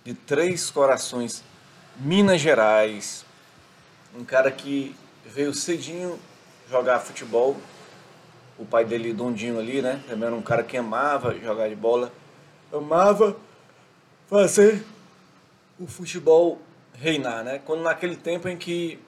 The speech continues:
o futebol não era tão, não era tão por cascalho, era muito por amor, né? Diga-se Garrincha, né? O companheiro de Pelé, que era o cara que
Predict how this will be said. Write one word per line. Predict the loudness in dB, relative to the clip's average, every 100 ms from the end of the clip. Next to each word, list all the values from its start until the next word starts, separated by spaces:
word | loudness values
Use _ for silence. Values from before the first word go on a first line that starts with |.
| _ _ _
o | -18
futebol | -14 -12 -2 4 4 2 -6 _ _ _ -10
não | 0
era | 2 2
tão, | 0 0 0 -4 -10 -18 _ -8 -6 -6 -6
não | -2 2
era | 2
tão | 0 -10
por | -10
cascalho, | -6 -4 -4 -6 -4 -4 -2
era | -4
muito | -4 -8
por | -4 2
amor, | 2 2 -4 -6
né? | -10 -14 _ _ _ _
Diga-se | -8 -4 -2 -4
Garrincha, | -2 -2 -4 -8 -8
né? | -8
O | -8
companheiro | -8 -6 -6
de | -6
Pelé, | -2 0 0 -4 -12 -20 -20 -20 -20 -20 -18
que | -10 -6 -6 -8 -18 -20 -20 _ _ _ _ _ _ _ _
era | 0 2
o | 2
cara | 2 2
que | 0 -4 -6 -8 -12